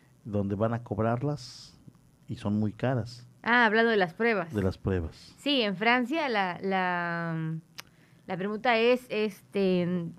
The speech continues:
Speaker 2: tú tienes que, para poder acceder a un lugar público, tener tu certificado de vacunación o tu prueba de vacunación.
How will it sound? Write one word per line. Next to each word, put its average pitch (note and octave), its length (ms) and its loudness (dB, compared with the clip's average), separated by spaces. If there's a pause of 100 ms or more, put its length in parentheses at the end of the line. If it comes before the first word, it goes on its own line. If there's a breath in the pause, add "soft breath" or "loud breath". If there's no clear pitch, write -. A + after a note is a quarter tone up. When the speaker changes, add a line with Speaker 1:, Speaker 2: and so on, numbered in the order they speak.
(120)
Speaker 2:
tú B3+ 140 0
tienes C#4 320 0
que, B3 180 4
para G#3 260 4
poder G#3 220 4
acceder A3 460 2
a G#3+ 60 6
un G#3+ 80 4
lugar G3+ 280 4
público, C4 720 0
tener F#3 300 0
tu G3+ 160 -2
certificado F#3+ 760 0
de G3 100 2
vacunación F3+ 540 -2
o A#3+ 80 -4
tu F3 140 -8
prueba F#3+ 320 0
de G3 80 0
vacunación. A#3 680 0